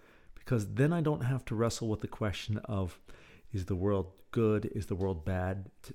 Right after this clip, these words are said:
yes. And then what are we gonna do about it? Was it an interesting thought? Pearl Harbor Day is a good day to think about that. So a reminder the ground can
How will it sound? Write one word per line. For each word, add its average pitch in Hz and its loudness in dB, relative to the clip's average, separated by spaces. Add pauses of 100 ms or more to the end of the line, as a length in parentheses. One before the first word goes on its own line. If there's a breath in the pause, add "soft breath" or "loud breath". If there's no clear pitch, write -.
yes. - -4 (2500)
And 123 6
then 143 10
what 127 10
are 123 10
we 113 6
gonna 92 2
do 123 2
about - -4
it? - -20 (1500 soft breath)
Was 90 0
it 90 2
an 92 0
interesting 87 -6
thought? - -6 (2000)
Pearl 104 2
Harbor 92 2 (180)
Day 107 2
is 98 0
a 85 -4
good 95 2
day 110 4
to 110 4
think 135 0
about - -6
that. - -12 (1700)
So 95 -6
a 87 -4
reminder 92 2
the 95 2
ground 90 0
can 104 -2